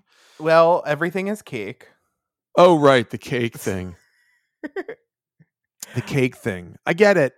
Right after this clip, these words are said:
Speaker 2: People love surprise. There's a thing, if you haven't, if you're not aware, if you're not on the internet, and frankly, Tony,
Speaker 1: God
Speaker 2: I
Speaker 1: bless.
Speaker 2: I know you're on the internet. You're not, you know, you're just like J K Rowling. You can't stop, can't stop posting. Um, I,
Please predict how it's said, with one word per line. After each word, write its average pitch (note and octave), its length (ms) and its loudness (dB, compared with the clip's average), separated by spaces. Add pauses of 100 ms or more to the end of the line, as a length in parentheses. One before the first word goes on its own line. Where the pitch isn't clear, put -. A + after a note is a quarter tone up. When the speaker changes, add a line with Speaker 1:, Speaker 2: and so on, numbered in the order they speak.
(340)
Speaker 2:
People G3+ 300 0
love F3+ 380 2
surprise. B2+ 880 0 (440)
There's D#3 160 0
a F3 60 0
thing, G#3+ 280 2
if D#3+ 160 -6
you F#3 80 4
haven't, F#3+ 440 0
if B2+ 180 -10
you're D3 100 -4
not D#3 200 0
aware, A#2 420 -2
if A2+ 100 -12
you're G#3 80 -2
not F#3+ 120 -2
on - 80 -2
the G#2+ 120 -8
internet, G#2+ 300 -6
and A2 200 -12 (120)
frankly, A2+ 460 -6 (720)
Tony, A2+ 320 -4 (460)
Speaker 1:
God C#3 240 2
Speaker 2:
I B2+ 120 -14
Speaker 1:
bless. B2 440 -2 (160)
Speaker 2:
I F3+ 100 2
know F3+ 100 6
you're C#3+ 160 6
on A#2 80 0
the G#2+ 120 -2
internet. G#2+ 300 -4 (120)
You're D3+ 80 2
not, D#3 240 2 (100)
you E3+ 100 -8
know, A#2 180 -2
you're B2+ 180 -2
just C#3 200 -6
like C#3 100 0
J B2 160 0
K A#2+ 140 -6
Rowling. G#2 360 -4
You G#2+ 80 -8
can't A#2 220 -8
stop, G#2+ 280 -10 (320)
can't B2 160 -8
stop G#2+ 180 -6
posting. A#2 440 -2 (140)
Um, E3 400 2 (340)
I, F3 280 0